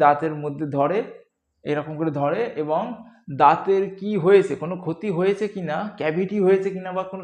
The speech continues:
সমস্যা হয়েছে কিনা, সেটা কি হয়েছে, সেটা এক্সপ্যান্ড মানে বড় করে দেখতে পাওয়া যায়। তাহলে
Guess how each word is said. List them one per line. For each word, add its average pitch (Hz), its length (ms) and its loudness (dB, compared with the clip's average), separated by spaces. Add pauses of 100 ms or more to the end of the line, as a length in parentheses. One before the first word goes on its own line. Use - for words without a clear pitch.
সমস্যা 180 420 -4
হয়েছে 175 320 -2
কিনা, 151 180 -8 (600)
সেটা 175 260 -2
কি 202 120 -8
হয়েছে, 190 260 4
সেটা 202 180 0 (180)
এক্সপ্যান্ড 202 540 -4 (180)
মানে 170 140 -4 (160)
বড় 196 180 12 (160)
করে 220 140 8 (100)
দেখতে 208 300 4
পাওয়া 233 220 8
যায়। 277 140 0 (560)
তাহলে 170 160 2